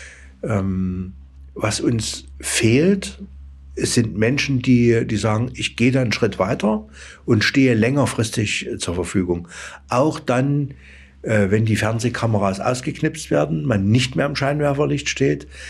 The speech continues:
Ähm, und da bindet sich auch oft dran, dass man dann auch bereit sein muss, zumindest ein Mindestmaß an Ausbildung absolviert zu haben.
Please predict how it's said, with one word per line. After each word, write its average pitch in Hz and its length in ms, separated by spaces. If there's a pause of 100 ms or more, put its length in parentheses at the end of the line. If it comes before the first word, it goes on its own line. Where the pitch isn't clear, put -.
(320)
Ähm, 110 680
und 113 280
da 113 120
bindet 131 560
sich 117 220
auch - 240
oft - 360
dran, 120 180
dass 120 140
man 113 140
dann 110 160
auch 110 160
bereit 110 380
sein 107 180
muss, 107 200
zumindest 110 340
ein 104 100
Mindestmaß 110 540
an 73 100
Ausbildung 139 460
absolviert 131 440
zu 127 140
haben. 120 280